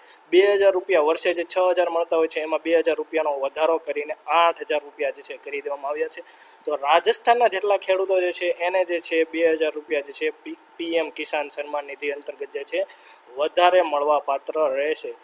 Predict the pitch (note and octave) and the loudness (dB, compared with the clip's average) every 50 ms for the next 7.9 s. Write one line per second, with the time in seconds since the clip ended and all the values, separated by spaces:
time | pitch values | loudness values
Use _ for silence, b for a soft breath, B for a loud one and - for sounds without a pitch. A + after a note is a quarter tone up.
0 | b b b b b - - - - - F#3+ G3+ A3 G#3+ - - G#3 G3+ G#3 G#3 | b b b b b -14 -10 -4 0 4 6 6 6 6 4 2 -2 0 2 2
1 | G3+ F#3 D#3+ E3 F3+ E3+ F#3 G3 G3 G3 G3 G3+ G3 F#3+ F#3 G3 F#3 F3+ - F#3 | 2 2 0 -2 -4 2 6 6 6 6 6 4 2 2 2 2 0 0 -2 -2
2 | F3 F3+ F#3 E3 D#3 E3 E3 E3+ F3+ F3 F3 E3+ F3+ F3 E3+ F3 E3+ F3 E3+ E3 | -2 -2 -2 -2 -4 -6 -4 0 2 2 2 2 0 -2 -2 -2 -2 0 -2 -2
3 | D#3 - D3+ D#3 - E3+ E3+ D#3+ D3 - D#3+ E3 E3 F3 F3 F3 E3 E3 D#3+ - | 0 0 -2 -2 0 2 2 2 2 0 -2 -2 0 0 0 0 0 0 -2 -2
4 | - E3+ D#3 D3+ D3 - D3 C#3+ C#3 C3+ C#3 D3+ E3 F#3 A3+ A#3+ - - G#3+ G#3 | -2 -4 -4 -4 -6 -6 -8 -8 -6 -4 -4 -2 0 2 0 0 0 0 0 2
5 | G#3 G3 - F#3+ F#3+ - B B B B B B B E3 G3 G#3+ A#3 A3+ A#3 A#3 | 2 0 0 -4 -6 -6 B B B B B B B 4 6 6 6 6 6 4
6 | A3 G#3+ G#3+ G#3 G#3 G#3+ G3 - - - G3+ G3+ G3+ F#3+ F3+ - F#3+ F#3 G3+ F3+ | 2 2 0 0 0 0 -2 -4 -6 -6 -2 0 0 -2 -2 -4 -4 -2 -2 -2
7 | F3+ F3 F3+ F3+ F#3 F3 E3+ F3 F3 - F3 E3+ E3+ - - F3+ F3 E3+ | -2 -4 -4 -4 -4 -4 -2 -4 -4 -4 -4 -4 -4 -4 -4 -4 -4 -4